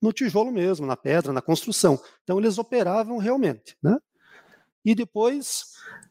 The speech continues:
houve a transição pra chamada maçonaria especulativa, né? O, temos uma data bem definida pra isso, que foi a fundação da Grande Loja de Londres, no dia vinte e quatro de junho de mil setecentos e dezessete. Então, houve uma, um período de transição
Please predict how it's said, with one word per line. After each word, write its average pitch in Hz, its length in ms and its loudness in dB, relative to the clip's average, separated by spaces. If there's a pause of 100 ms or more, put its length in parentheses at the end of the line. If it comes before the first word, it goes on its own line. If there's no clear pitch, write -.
(500)
houve 190 260 -2
a 175 60 -2
transição 185 540 -2
pra 220 140 0
chamada 190 440 0
maçonaria 175 460 -2
especulativa, 202 840 0 (260)
né? 180 180 0
O, 147 300 0
temos 156 280 0
uma 139 160 -2
data 147 260 0
bem 143 160 2
definida 143 400 0
pra 139 160 -2
isso, 151 360 -2
que 131 120 -2
foi 135 200 4
a 120 40 4
fundação 131 480 -2
da 120 80 -2
Grande 117 280 0
Loja 117 240 -2
de 143 80 -4
Londres, 170 480 -2 (360)
no 165 80 -2
dia 160 180 4
vinte 160 180 -2
e - 60 -14
quatro 160 300 0
de 160 280 0 (520)
junho 160 300 -4
de 160 140 0
mil 165 240 -2
setecentos 160 500 0
e 165 60 -4
dezessete. 143 680 0 (160)
Então, 165 260 -4
houve 185 180 0
uma, 170 120 0
um 151 120 -8
período 143 260 -2
de 147 80 0
transição 175 720 -2